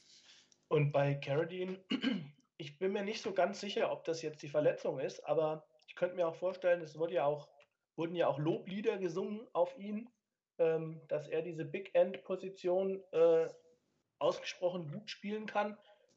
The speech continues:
Allerdings sind da halt auch im Moment, äh, Solomon Thomas, der das spielt, und ich glaub auch Ronald Blair spielt auch, ähm,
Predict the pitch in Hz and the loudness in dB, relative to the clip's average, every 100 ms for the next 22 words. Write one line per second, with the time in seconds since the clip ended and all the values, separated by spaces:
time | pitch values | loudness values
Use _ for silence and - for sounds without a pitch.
0 | _ 175 170 170 190 190 185 170 151 175 | _ 2 2 0 -6 -8 -8 0 0 2
1 | 185 - 165 185 - - 175 165 165 190 | 0 0 -2 -2 -4 -10 -6 0 0 -2
2 | - 170 165 - 160 160 160 170 214 - | -4 -2 -2 0 0 0 0 -2 -2 -4
3 | 190 208 - - 202 226 - _ _ _ | -6 -6 -10 -8 -6 -6 -10 _ _ _
4 | _ _ 180 180 180 - - 147 - 151 | _ _ 0 0 -2 -10 -12 -6 2 2
5 | 175 165 170 175 156 160 156 147 143 160 | 2 2 2 2 0 0 -2 -4 -2 0
6 | 202 208 - 190 185 - 202 - - - | 0 -4 -8 -8 -4 0 2 0 -10 -20
7 | _ _ _ _ - 180 180 185 | _ _ _ _ 4 6 6 0